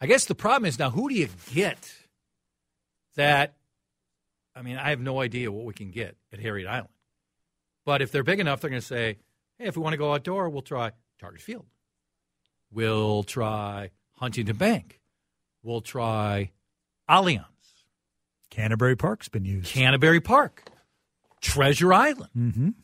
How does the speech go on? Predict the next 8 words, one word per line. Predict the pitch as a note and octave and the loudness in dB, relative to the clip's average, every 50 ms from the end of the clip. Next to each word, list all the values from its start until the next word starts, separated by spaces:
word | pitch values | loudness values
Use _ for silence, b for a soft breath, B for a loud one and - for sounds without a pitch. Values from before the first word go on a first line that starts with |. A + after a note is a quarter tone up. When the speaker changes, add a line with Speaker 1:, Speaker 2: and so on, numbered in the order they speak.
| _ _ _ _ _ _ _ _ | _ _ _ _ _ _ _ _
Speaker 1:
You | B2 B2 | -4 -4
know? | C3 F3 B3 - _ _ | -4 -4 -6 -10 _ _
So | - - G3 F#3+ G3 - _ _ _ _ _ _ _ _ _ _ _ _ _ _ - | 2 4 4 4 4 -2 _ _ _ _ _ _ _ _ _ _ _ _ _ _ 2
those | D3 G#3+ C4+ C#4 D#4+ | 4 4 4 4 4
are | D4+ C#4+ | 6 6
all | C#4 C#4 C4+ A3+ E3+ - _ _ _ _ _ _ _ _ _ _ _ | 6 6 6 4 2 -2 _ _ _ _ _ _ _ _ _ _ _
outdoor | C3 D3 G3 G#3 - _ E3+ E3+ E3+ E3 E3 D#3+ D#3+ D#3+ D#3 D3+ - _ _ _ _ _ _ _ _ _ _ _ _ _ _ _ _ _ - | 4 4 4 4 0 _ -2 0 2 2 2 2 2 0 -2 -4 -10 _ _ _ _ _ _ _ _ _ _ _ _ _ _ _ _ _ 0
options. | C3 E3 A3+ - - - - A2 C#3+ - - - _ | 0 2 2 0 -4 -10 -12 -16 -20 -20 -20 -20 _